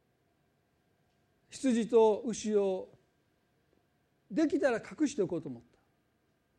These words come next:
でもサムエルが来た時に泣き始めたので、も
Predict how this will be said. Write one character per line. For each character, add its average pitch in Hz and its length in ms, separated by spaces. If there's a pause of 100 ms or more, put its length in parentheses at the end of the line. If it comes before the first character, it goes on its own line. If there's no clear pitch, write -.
(880)
で 302 80
も 226 380 (180)
サ 302 200
ム 320 80
エ 269 40
ル 240 80
が 208 80
来 170 40
た 214 120
時 180 240
に 175 280
泣 240 180
き 302 60
始 294 200
め 277 100
た 196 120
の 156 120
で、 190 140
も 214 400